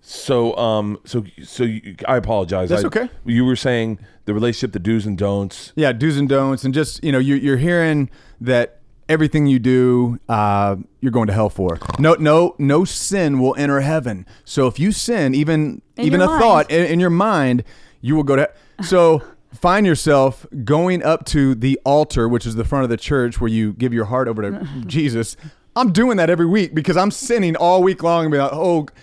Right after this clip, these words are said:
Speaker 2: crap," you get,
Speaker 1: Oh
Speaker 2: you
Speaker 1: my
Speaker 2: get.
Speaker 1: God.
Speaker 2: So I carried around. It was, it was really terrible life in that, in the, especially at that age, because you're wearing, like, this blanket of guilt, like you mentioned, around your, and, and it's, and it's really, it's heavy.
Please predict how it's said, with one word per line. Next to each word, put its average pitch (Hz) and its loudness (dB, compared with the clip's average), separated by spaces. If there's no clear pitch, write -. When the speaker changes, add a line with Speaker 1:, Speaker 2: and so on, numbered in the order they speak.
Speaker 2:
crap," 190 2
you 143 0
get, 156 0
Speaker 1:
Oh 90 -12
Speaker 2:
you 156 -2
Speaker 1:
my 147 -2
Speaker 2:
get. 165 0
Speaker 1:
God. 143 -8
Speaker 2:
So 175 0
I 170 2
carried 202 0
around. 139 0
It 165 -2
was, 139 -2
it 160 -2
was 139 -2
really 170 -2
terrible 127 -2
life 113 -4
in 113 0
that, 104 -2
in 110 -2
the, 104 -2
especially - -8
at 101 -6
that 107 -2
age, 110 -2
because 104 -4
you're 147 0
wearing, 151 2
like, 131 -2
this 113 -4
blanket 123 0
of 113 -4
guilt, 151 -4
like 127 -2
you 131 2
mentioned, 131 -4
around 147 0
your, 139 4
and, 127 -2
and 135 0
it's, 127 -2
and 131 -2
it's 127 -4
really, 143 -2
it's 107 -6
heavy. 151 -4